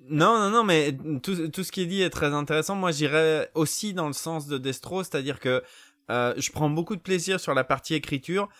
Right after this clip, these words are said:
Euh, moi, je me pose pas vraiment la question du mixage. En fait, je, j'écris, euh, en me disant, « Ouais, putain, ça c'est trop bien. » Euh, ou, euh, « Ouais, ça c'est nul. »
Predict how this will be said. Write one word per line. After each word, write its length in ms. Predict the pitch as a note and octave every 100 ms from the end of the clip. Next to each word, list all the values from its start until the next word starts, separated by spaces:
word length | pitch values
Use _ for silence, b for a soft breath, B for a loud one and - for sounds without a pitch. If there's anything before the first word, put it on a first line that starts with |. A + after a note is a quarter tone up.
| b b A#2+
Euh, 400 | A#2+ A#2 A#2 A2
moi, 180 | B2 E3
je 120 | D#3
me 80 | C3
pose 160 | C3+
pas 140 | - E3
vraiment 280 | D#3+ D#3+ D#3+
la 120 | C#3
question 380 | C3+ - C#3 C#3
du 100 | A#2+
mixage. 420 | A2+ - E3 D#3
En 100 | A2
fait, 200 | C#3+ D3
je, 140 | A#2
j'écris, 640 | G2+ A#2 A2 - C3+ D3 C3+
euh, 100 | F#2+
en 80 |
me 80 | G#2
disant, « 260 | G#2 B2 B2
Ouais, 140 | C3+ A#2
putain, 300 | - C#3+ A#2+
ça 100 | G#2
c'est 120 | -
trop 120 | -
bien. » 360 | A2+ B2+ F2+ D2+ G#2 B B -
Euh, 800 | F#2+ G2 G2 F#2 F2 D#2+ C#2+ - F#2+
ou, 280 | C#3+ C3+ A2
euh, « 100 | G2
Ouais, 200 | A#2+ A#2+
ça 160 | G#2
c'est 140 | G2+ F#2+
nul. » 220 | C#3